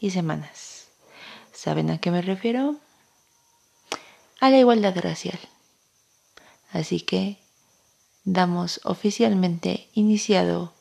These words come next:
el episodio número doce de Al Chile Sin Azúcar. Comenzamos. Sí, este tema va de la tía Yemima, la señorita que tiene la cara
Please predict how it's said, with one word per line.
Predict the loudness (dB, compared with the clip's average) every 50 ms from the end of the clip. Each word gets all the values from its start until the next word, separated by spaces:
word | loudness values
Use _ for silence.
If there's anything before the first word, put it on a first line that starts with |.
| _ -20 -20 -20 -20 -20 -18 _ -4
el | 0 0 2 0
episodio | 0 -2 -4 -6 -2 0 0 0 0 0 -2 -4 -6 -10 _ _ _ -6
número | -2 0 2 2 4 4 4 2 2
doce | 2 0 -2 -4 -4 -8 -8 -8 -10 -14 -18 _ _ _ _ _ _ _ _ _ _ _ _ -6
de | -2 0 0 0 0 -2 -6 -10 -8
Al | -6 -6 -6 -6
Chile | -4 -4 -4 -2 -2 -4
Sin | -2 -4 -4 -4
Azúcar. | -4 -6 -8 -10 -10 -12 -16 -16 -20 -20 -20 _ _ _ _ _ _ -4
Comenzamos. | -2 -2 0 0 0 0 0 -2 -2 -4 -8 -12 -14 -16 -16 -18 -20 -20 _ _ _ _ _ _ _ _ _ _ _ _ _ -20 -20 -18 -18 -18 -16 -6
Sí, | 4 6 8 8 8 6 2 -6 -20 _ _ _ _ _ _ _
este | -2 0 2 2 2 4
tema | 4 6 6 6 6 4 4
va | 4 4 4
de | 4 4 2
la | 2 0
tía | 0 2 2 4 4 4 2
Yemima, | 0 0 2 4 6 6 6 6 6 4 4 2 -2 -6 _ _ _ _ -16 -14 -14 -14 -14 -16 -16 -18 -8 0
la | 2 4 4
señorita | 6 6 6 6 6 6 6 4 6 4 2 2 2 0 -6 -16 _ _ _ -8 0
que | 2 2
tiene | 4 4 4 4 4 2 2 0 0 -4 _ _ -12 -4
la | 0 0 0
cara | 4 4 4 4 4 0 -2 -4